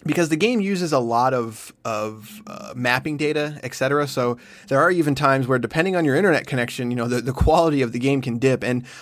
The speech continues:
a lot of people have issues with, the closer you fly to the ground, the worse the game looks. And it's like,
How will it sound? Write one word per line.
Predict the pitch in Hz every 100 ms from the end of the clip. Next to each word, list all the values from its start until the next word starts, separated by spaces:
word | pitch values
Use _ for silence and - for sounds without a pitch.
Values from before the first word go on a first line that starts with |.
| -
a |
lot | 165 208
of |
people | 202 185
have | 151
issues | 147 139 151 135
with, | 131 135 -
the | 143 113 131
closer | 131 185 185 180
you | 156
fly | 139 151 143
to | 139 131
the |
ground, | 120 123 127 117
the |
worse | 117 120
the | 120
game | 117 110 113
looks. | 127 127
And | 131
it's | 123
like, | 127 123